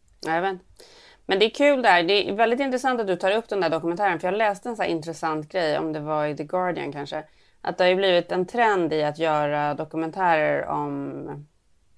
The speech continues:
kvinnliga popstjärnor. Och du vet, du förstår ju varför också. Det är ju så här, alltså, där vill ju de verkligen lätta upp på sina liv och visa, liksom, allt.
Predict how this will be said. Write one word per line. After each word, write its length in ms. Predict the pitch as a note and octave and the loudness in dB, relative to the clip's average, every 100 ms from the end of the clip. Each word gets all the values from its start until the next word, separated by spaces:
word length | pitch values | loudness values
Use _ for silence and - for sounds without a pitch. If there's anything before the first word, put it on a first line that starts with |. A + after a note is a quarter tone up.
| _ _ _ _ - - | _ _ _ _ -12 -2
kvinnliga 260 | F3 D#3 | 2 2
popstjärnor. 600 | D3+ E3 - F3 D3+ - | 2 -2 0 0 0 -2
Och 80 | - | -2
du 100 | E3 | -2
vet, 400 | E3 F3 F3+ F3 | -2 -2 -2 0
du 80 | D#3 | -4
förstår 260 | E3+ E3 E3 | -6 0 2
ju 60 | |
varför 300 | D#3 D3+ - | 4 2 0
också. 240 | - - - | -6 -6 -6
Det 60 | - | -2
är 60 | E3+ | -2
ju 80 | |
så 120 | D#3 D3+ | 0 -2
här, 180 | C#3+ - | -2 -4
alltså, 220 | E3 D#3+ | -4 -4
där 220 | D#3 - F#3 | 2 4 4
vill 140 | F#3+ | 4
ju 80 | F3 | 4
de 180 | D#3 D#3 | 4 4
verkligen 280 | D#3 D3+ D3+ | 2 0 -4
lätta 240 | D3+ E3 | -2 0
upp 200 | F#3 F3+ | 0 -2
på 100 | F3 | -4
sina 200 | E3 D#3 | -2 -2
liv 400 | D#3 E3 D#3+ D3 _ _ - | 0 0 0 -4 _ _ -8
och 140 | D#3+ | 0
visa, 300 | E3 D#3 - D3+ | 2 2 0 -4
liksom, 340 | C#3 - D3 | -4 -8 -6
allt. 280 | D3+ D3 | -4 -4